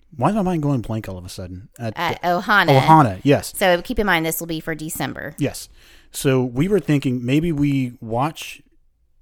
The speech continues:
Speaker 1: Enchantment from the beach there at Ohana, or at the Polynesian, and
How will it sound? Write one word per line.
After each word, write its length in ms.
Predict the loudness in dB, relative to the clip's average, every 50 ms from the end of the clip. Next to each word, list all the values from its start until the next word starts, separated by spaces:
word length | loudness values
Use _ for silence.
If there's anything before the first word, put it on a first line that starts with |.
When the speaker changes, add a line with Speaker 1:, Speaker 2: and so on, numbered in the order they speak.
| _ -8
Speaker 1:
Enchantment 760 | -8 -8 -6 -4 -4 -4 -4 -4 -4 -6 -6 -6 -8 _
from 180 | -6 -4 -4 -4
the 100 | -4 -4
beach 400 | -2 -2 -2 -2 -2 -8 -14 -10
there 480 | -8 -6 -6 -4 -4 -6 -8 -8 -12 -14 _ -6
at 120 | -4 -4
Ohana, 580 | -4 -4 -2 0 2 2 2 0 -2 -4 -8 -10 -14 _ _ _ _ _ -8
or 100 | -6 -4
at 360 | -4 -4 -4 -6 -8 _ -6
the 60 | -4 -2
Polynesian, 680 | 0 0 0 2 2 2 2 2 0 -2 -4 -4 -6 -8 -14 -20 _ _ _ _ _ _ _ _ _ _ _ _ -4
and 480 | -2 0 0 0 0 0 -2 -2 -4